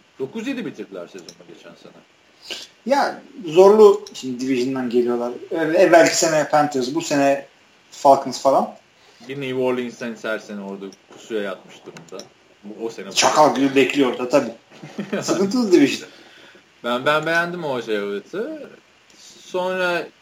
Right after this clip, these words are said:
Speaker 1: Denver Garrett Bowles'u seçti.
Speaker 2: Hı hı.
Speaker 1: Y-, o Görkem bildi yirminci peki.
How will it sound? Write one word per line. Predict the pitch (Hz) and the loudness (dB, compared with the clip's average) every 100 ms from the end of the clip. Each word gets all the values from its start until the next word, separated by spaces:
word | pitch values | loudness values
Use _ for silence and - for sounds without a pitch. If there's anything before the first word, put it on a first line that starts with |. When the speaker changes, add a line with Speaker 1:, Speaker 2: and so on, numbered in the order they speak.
| _ 147 | _ -2
Speaker 1:
Denver | 156 156 151 143 147 - _ _ - | -2 -2 0 0 0 -6 _ _ -2
Garrett | 147 151 135 | -2 -2 -2
Bowles'u | 131 127 147 | -2 -2 -8
seçti. | 135 110 98 - 117 170 294 - _ _ _ _ _ - - _ _ - | -6 -6 -6 -10 -6 -6 -8 -14 _ _ _ _ _ -20 -20 _ _ -12
Speaker 2:
Hı | |
hı. | 113 120 156 _ _ _ _ _ _ _ _ _ | -8 -8 -8 _ _ _ _ _ _ _ _ _
Speaker 1:
Y-, | 117 120 120 | -16 -14 -12
o | 123 123 110 | -12 -12 -10
Görkem | 117 113 110 127 113 | -2 -2 -2 -10 -8
bildi | 110 104 107 | -12 -12 -10
yirminci | 101 92 92 87 87 - | -10 -10 -14 -18 -18 -18
peki. | 98 143 | -14 -8